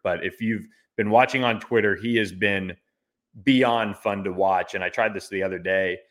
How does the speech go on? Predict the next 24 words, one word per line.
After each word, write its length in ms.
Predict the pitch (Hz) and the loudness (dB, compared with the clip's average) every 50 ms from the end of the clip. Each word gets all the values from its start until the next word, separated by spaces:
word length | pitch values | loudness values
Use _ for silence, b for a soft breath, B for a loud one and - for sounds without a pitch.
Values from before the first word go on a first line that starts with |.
| _ _ _ _ - | _ _ _ _ -10
um, 260 | - 87 87 85 87 90 | -6 -6 -4 -4 -4 -4
on 140 | 90 90 | -4 -4
another 280 | 90 87 92 101 104 92 | -6 -4 -4 -4 -4 -4
pod, 420 | - - 92 90 87 85 85 82 | -6 -2 -2 0 0 0 -2 -2
but, 260 | 87 87 85 82 - 92 | -2 -2 -2 -2 -4 -4
uh, 220 | 85 82 82 - | -4 -2 -4 -2
I'll 160 | 85 92 104 104 | -2 -2 -2 -2
try 180 | - 117 107 | 0 0 0
to 60 | 92 | 0
pull 200 | 85 - - 107 | -2 -2 -2 0
up 140 | 95 92 - | 0 -2 -2
the 60 | - | -8
clip. 360 | - - - 107 101 92 82 - - | -12 -8 -4 -4 -2 -4 -4 -6 -4
But, 200 | 95 87 82 - - _ _ _ _ _ _ _ _ - | -2 -2 -2 -4 -8 _ _ _ _ _ _ _ _ -6
uh, 160 | 90 82 76 - - _ _ _ | -4 -4 -4 -6 -10 _ _ _
Shay, 300 | - - - 107 104 98 | -8 -2 0 2 2 2
he's 200 | 110 123 123 113 | 0 -2 -4 -2
just 380 | 101 127 135 127 - 113 98 | 0 0 0 0 0 -4 -2
been 520 | 87 104 110 113 113 110 107 104 101 95 98 _ _ _ _ _ | 2 2 2 2 2 0 -2 -4 -6 -8 -10 _ _ _ _ _
fun 280 | _ - 101 104 113 | _ -4 -4 -2 0
to 80 | 110 98 | 0 0
watch, 640 | 87 92 101 107 113 113 113 110 - - - - - _ _ _ _ _ _ _ _ _ | 2 4 4 6 4 4 2 -2 -6 -12 -14 -14 -16 _ _ _ _ _ _ _ _ _
dominant, 540 | - 90 98 110 117 120 117 113 107 110 - - - _ _ _ _ _ _ _ _ _ _ _ - | -4 -2 0 0 2 2 2 2 0 0 -4 -10 -18 _ _ _ _ _ _ _ _ _ _ _ -8
athletic, 720 | 92 92 90 - 95 98 113 117 117 113 110 113 - - | -6 -6 -6 -2 2 4 4 4 4 2 0 -4 -10 -20